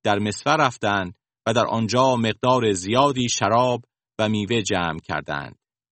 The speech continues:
کشته شدن جدلیا. پس از آن،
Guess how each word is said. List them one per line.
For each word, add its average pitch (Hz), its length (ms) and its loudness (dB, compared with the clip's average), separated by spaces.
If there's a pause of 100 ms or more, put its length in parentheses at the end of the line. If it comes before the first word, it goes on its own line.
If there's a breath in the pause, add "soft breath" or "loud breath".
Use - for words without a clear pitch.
(560)
کشته 101 220 -2
شدن 127 600 -2
جدلیا. 90 600 -2 (920)
پس 127 160 0
از 113 120 0
آن، 170 300 2